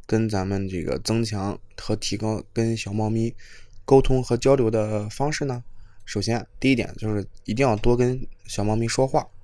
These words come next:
那么其实它们也是在学习如何跟我们交流啊，就咱学的时候，人家也在学，毕竟都有脑子嘛，这很正常。所以啊，如果你跟猫咪日常交流越多，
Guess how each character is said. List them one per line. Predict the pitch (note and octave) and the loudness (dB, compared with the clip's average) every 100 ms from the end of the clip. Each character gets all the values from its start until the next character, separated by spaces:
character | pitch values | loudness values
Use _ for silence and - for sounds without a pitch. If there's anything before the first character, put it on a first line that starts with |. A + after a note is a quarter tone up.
| - - - - - - - - | -16 -18 -18 -20 -20 -20 -16 -6
那 | |
么 | A2+ G#2+ | -2 0
其 | - | 0
实 | B2+ B2+ - - - - | 0 -2 -4 -12 -20 -14
它 | - - | -6 -2
们 | D#3 G#2+ - | 0 -2 -6
也 | F#2+ F#2+ | -6 -4
是 | G#2+ | -2
在 | C3 | -2
学 | A2 A2 | -2 -2
习 | A2 - G#2 - | -2 -4 -8 -6
如 | G#2+ | -2
何 | A#2 G#2+ | -2 -2
跟 | G2 G#2 | -2 -2
我 | |
们 | F2+ D2+ | -2 -4
交 | G2 F2+ | -2 -2
流 | - - - - - - | -6 -12 -20 -20 -18 -8
啊， | |
就 | G2 | -4
咱 | F#2 F#2+ | 0 2
学 | A2+ G#2 | 2 0
的 | |
时 | F2+ | -4
候， | F#2+ - | -8 -10
人 | - G2 | -8 -2
家 | |
也 | A2 | -2
在 | - | -2
学， | - - - - - - - | -6 -8 -12 -14 -16 -18 -10
毕 | A2 | -4
竟 | G#2+ | 0
都 | A2 | 0
有 | A2 | 0
脑 | G#2+ - | -2 -6
子 | |
嘛， | - | -12
这 | G2 | -10
很 | G2+ | -8
正 | G2+ G2+ | -6 -6
常。 | - - - - - - - - | -8 -14 -18 -18 -16 -18 -18 -4
所 | - B2 | 6 6
以 | |
啊， | G#2 - - - | 6 2 -14 -4
如 | A#2 | 2
果 | C#3+ | 4
你 | C3+ G2 | 4 0
跟 | - G#2 | 0 0
猫 | A2 A#2 | 2 2
咪 | A#2+ | 2
日 | A#2+ B2 | 2 0
常 | G2+ G2+ | 0 -2
交 | G#2 A#2 | 0 0
流 | G2+ E2 - | 0 -4 -2
越 | A#2 | 0
多， | G#2 G#2+ A2 | 2 0 0